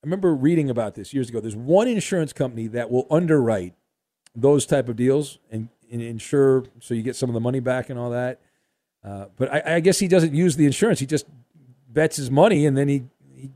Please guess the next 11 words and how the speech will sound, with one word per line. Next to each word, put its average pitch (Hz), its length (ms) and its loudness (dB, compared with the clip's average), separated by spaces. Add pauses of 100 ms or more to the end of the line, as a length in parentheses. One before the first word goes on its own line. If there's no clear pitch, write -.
(260)
hedges 139 300 2
his 117 140 -2
bets 139 220 2
that 147 220 0
way. 82 120 -16 (160)
So - 60 -20 (1160)
anyway, 226 240 8
it 226 100 10
is 311 140 10
the 285 140 8
Ben 302 640 10